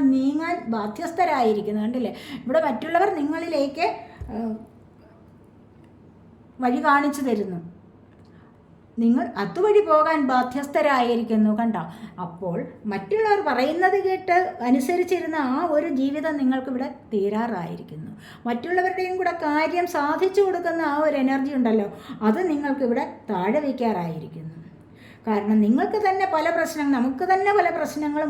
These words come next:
ഉള്ളപ്പോൾ നമ്മൾ മറ്റുള്ളവരുടെയും കൂടി പ്രശ്നങ്ങളെ എല്ലാം കൂടെ ഏറ്റെടുത്ത് മുന്നോട്ട് പോകേണ്ട ആവശ്യമില്ല. ആദ്യം നമ്മുടേതായ കാര്യങ്ങൾ ശ്രദ്ധിക്കുക. ആദ്യം നിങ്ങൾ നിങ്ങളുടെ കാര്യത്തിൽ, ആ,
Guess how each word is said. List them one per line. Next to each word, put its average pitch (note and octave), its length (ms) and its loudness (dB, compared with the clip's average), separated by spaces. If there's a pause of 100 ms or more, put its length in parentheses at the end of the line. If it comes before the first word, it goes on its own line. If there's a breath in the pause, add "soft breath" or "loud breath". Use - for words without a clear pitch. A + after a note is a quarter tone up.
ഉള്ളപ്പോൾ A3+ 480 0 (440 loud breath)
നമ്മൾ A#3 180 2 (160)
മറ്റുള്ളവരുടെയും D4 840 -2
കൂടി C#4+ 140 -2 (120)
പ്രശ്നങ്ങളെ B3+ 500 0 (120)
എല്ലാം G#3+ 340 -2
കൂടെ F4 200 0 (180)
ഏറ്റെടുത്ത് B3+ 500 -4
മുന്നോട്ട് A3 440 -2
പോകേണ്ട A3 300 -2 (180)
ആവശ്യമില്ല. E3+ 640 -6 (1000 loud breath)
ആദ്യം G#3 280 -4 (120)
നമ്മുടേതായ D#4 600 4 (120)
കാര്യങ്ങൾ A#3 440 0 (220)
ശ്രദ്ധിക്കുക. G#3 480 -4
ആദ്യം A3+ 280 0
നിങ്ങൾ C4 220 0 (140)
നിങ്ങളുടെ G4+ 500 0
കാര്യത്തിൽ, C4+ 640 -2 (500 loud breath)
ആ, A3 40 -4